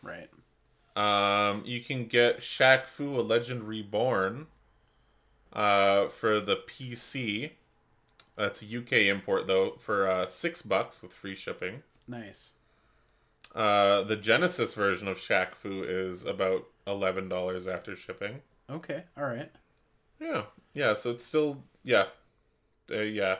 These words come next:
Speaker 2: it, less than thirty bucks for Shaq Fu.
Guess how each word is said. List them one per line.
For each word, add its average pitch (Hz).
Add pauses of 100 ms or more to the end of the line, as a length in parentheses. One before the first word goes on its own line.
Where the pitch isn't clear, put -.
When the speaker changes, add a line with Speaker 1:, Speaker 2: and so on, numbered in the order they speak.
(120)
Speaker 2:
it, 107 (880)
less 107
than 107
thirty 95
bucks 90
for 98
Shaq - (120)
Fu. -